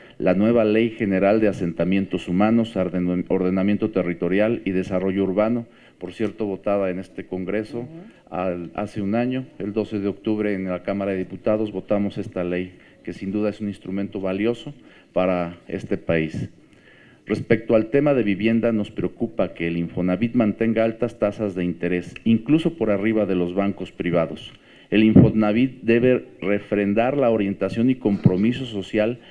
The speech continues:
Speaker 1: con el que nació y otorgar créditos accesibles con garantías de habilida-, habitabilidad, seguridad y calidad para atender de forma prioritaria a los derechohabientes de menores ingresos.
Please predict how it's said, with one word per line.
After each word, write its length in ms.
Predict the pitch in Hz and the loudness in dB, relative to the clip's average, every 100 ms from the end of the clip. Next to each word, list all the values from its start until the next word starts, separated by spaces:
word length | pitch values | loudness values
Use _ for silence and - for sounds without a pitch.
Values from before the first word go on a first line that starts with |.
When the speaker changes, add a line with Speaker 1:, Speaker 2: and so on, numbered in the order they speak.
| - - | -20 0
Speaker 1:
con 160 | 117 | 2
el 160 | 110 107 | 4 2
que 140 | 104 | 0
nació 400 | 98 92 - 110 | 0 -2 0 2
y 100 | 123 | 2
otorgar 640 | 104 - 113 113 120 123 123 | 2 0 -2 0 0 0 -2
créditos 600 | 117 117 113 - 90 - | -2 0 0 -4 -8 -8
accesibles 760 | 85 - - 123 127 113 107 - | -10 -10 -6 0 0 0 -4 -6
con 200 | 92 92 | -6 -2
garantías 560 | 90 92 90 113 110 | -2 -2 -2 0 0
de 100 | 101 | 0
habilida-, 500 | 90 90 85 92 90 - | -2 -4 -6 -6 -4 -4
habitabilidad, 880 | 98 92 90 90 87 90 110 123 - - - | -6 -4 -4 -4 -6 -2 0 -2 -8 -20 -14
seguridad 600 | - 98 98 95 92 110 | -2 -2 0 0 2 0
y 60 | 110 | -2
calidad 580 | 101 87 87 104 123 - | -2 -2 0 0 0 -2
para 260 | 104 92 | -2 -2
atender 400 | 92 95 98 110 | -4 -2 0 0
de 140 | 113 107 | 0 0
forma 400 | 110 107 104 - | 0 0 -2 -2
prioritaria 760 | 92 87 87 110 113 123 127 - | 0 0 0 0 2 2 -2 -2
a 80 | 101 | 0
los 160 | 95 | 0
derechohabientes 920 | 92 92 90 92 90 104 110 123 113 | 0 -2 -2 -2 0 0 -2 -2 -4
de 100 | 98 | -4
menores 520 | 92 90 95 92 90 82 | -4 -4 -6 -6 -6 -6
ingresos. 600 | 82 80 76 - - | -6 -6 -8 -10 -20